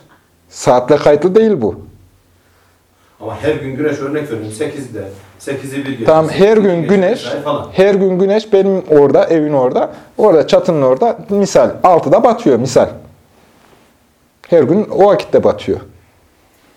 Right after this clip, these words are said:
Speaker 2: O zaman burada oturmuş olsak, şurada oturmuş
Speaker 1: Evet.
Speaker 2: olsak öğlen neyi açmamız gerekir?
Speaker 1: Hayır, ikindi vaktinin çıkması lazım.
Speaker 2: İkindi vakti çıkar çıkmaz
Speaker 1: E, tabii.
Speaker 2: orucumuzu açmamız gerekir.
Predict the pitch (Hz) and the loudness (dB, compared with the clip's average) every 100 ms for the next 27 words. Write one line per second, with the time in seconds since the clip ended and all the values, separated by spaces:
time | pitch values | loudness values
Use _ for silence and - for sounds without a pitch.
0 | - 110 127 135 135 143 143 - 151 156 | -20 -14 -10 -10 -8 -6 -6 -6 -8 -8
1 | - - 123 - - 110 120 - 131 117 | -8 -12 -14 -18 -18 -10 -8 -6 -2 -2
2 | - - 127 123 127 156 135 - - 98 | -2 -8 -12 -12 -10 -8 -10 -12 -16 -20
3 | - 92 90 - _ _ _ _ _ _ | -20 -20 -20 -20 _ _ _ _ _ _
4 | _ _ - 101 131 117 - 127 127 - | _ _ -6 -2 0 -2 -6 0 0 0
5 | 135 - 131 120 143 113 90 - - _ | -8 -8 -8 -4 0 0 -2 -8 -20 _
6 | _ _ - - _ _ _ _ _ _ | _ _ -20 -20 _ _ _ _ _ _
7 | _ - 135 131 127 120 - 139 - - | _ -18 -10 -6 -8 -8 -10 -6 -6 -8
8 | 156 - - _ _ - 113 135 110 123 | -10 -12 -20 _ _ -16 -2 0 0 -4
9 | 139 - 110 95 90 85 - | -6 -6 -12 -14 -18 -20 -20